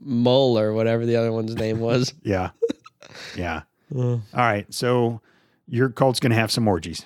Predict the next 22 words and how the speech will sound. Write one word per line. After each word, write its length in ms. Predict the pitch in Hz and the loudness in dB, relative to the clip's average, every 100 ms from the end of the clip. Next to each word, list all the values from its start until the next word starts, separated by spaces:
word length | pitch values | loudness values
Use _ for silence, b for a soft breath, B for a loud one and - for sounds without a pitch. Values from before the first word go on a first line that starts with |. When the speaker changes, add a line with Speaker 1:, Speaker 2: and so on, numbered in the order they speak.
| - | 0
Speaker 1:
Yeah, 240 | 165 143 | 4 4
we'll 100 | 127 | 4
Speaker 2:
Some, 100 | 131 | 4
Speaker 1:
do 140 | 135 123 | 4 4
Speaker 2:
some 220 | 139 127 | 4 2
group 300 | 110 123 107 | 4 2 2
sex. 300 | - 104 90 | 2 2 2
Speaker 1:
group 280 | 139 185 - | 2 0 -2
sex. 640 | - 170 165 - - - b b b | 2 4 2 0 -10 -10 b b b
Uh, 300 | 131 135 135 | 2 4 4
but 260 | 131 139 139 | 2 0 2
the, 360 | 151 143 143 - - | 2 2 -2 -6 0
everyone's 360 | 156 170 160 | 4 4 4
gonna 160 | 143 147 | 4 4
have 140 | 143 | 2
to, 320 | - 127 120 - | 2 0 0 -8
it's 240 | 127 127 - | -4 -2 0
required 600 | 131 - 143 147 147 135 | -2 2 2 4 4 2
you 80 | 117 | -2
shower 560 | - 143 135 135 131 | 0 2 4 4 2
right 380 | 123 120 127 127 | 2 2 2 2
before. 640 | 120 - 127 120 120 117 | -2 0 2 4 4 0